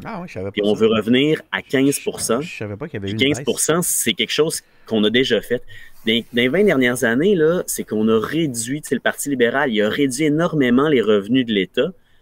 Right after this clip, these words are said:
Speaker 2: ce qui a entraîné des, un, un serrage de ceinture dans les, dans les services publics, puis ce qui s'est entraîné un endettement plus grand puis une baisse de service pour la classe moyenne. Nous autres, on veut revenir en arrière par rapport à ça. On dit non, non, les banques, c'est pas vrai qu'ils peuvent pas contribuer, là.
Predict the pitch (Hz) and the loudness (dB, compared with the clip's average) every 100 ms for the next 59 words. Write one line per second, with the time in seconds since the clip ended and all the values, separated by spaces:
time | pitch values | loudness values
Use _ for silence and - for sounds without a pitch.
0 | _ - - 117 110 123 113 - 117 110 | _ -14 -2 0 0 0 -4 -2 0 2
1 | 127 160 156 - 92 98 98 - - 95 | 2 0 -2 -8 -2 0 0 -6 -10 -4
2 | 92 92 95 - 110 107 127 147 113 101 | -4 -2 -4 0 2 2 2 0 0 -2
3 | - 101 92 123 131 120 101 95 92 80 | 0 -4 -2 0 2 2 0 2 0 -2
4 | - 98 92 104 101 - 104 147 - _ | -4 -4 -2 -2 -4 -6 -4 -4 -6 _
5 | - - - 104 101 110 107 123 175 - | -10 -6 -2 -2 -2 -2 0 0 -2 -8
6 | - - - - 101 107 110 110 101 - | -20 -20 -20 -2 2 2 2 2 0 0
7 | 135 151 107 95 110 175 - 92 95 127 | -2 -2 -4 0 0 -2 -2 -2 0 0
8 | 120 101 98 95 120 147 - 90 90 98 | 0 -2 -2 0 0 0 -2 -4 0 -2
9 | 98 98 85 90 113 113 - - - - | -2 -2 0 0 -2 -4 -16 -20 -20 -8
10 | - 147 143 110 104 95 120 123 98 87 | -2 0 4 4 4 2 2 2 0 0
11 | 95 117 - 85 82 90 85 76 113 98 | 0 0 0 -4 -2 -2 -2 -2 -2 -2
12 | 90 113 127 - - - - 101 92 120 | 2 2 2 0 -8 -20 -4 -2 0 0
13 | 165 - - 95 107 - - 90 - 104 | 0 0 4 4 4 0 -2 0 2 0
14 | 95 - 87 87 123 113 | -2 -4 -4 2 2 2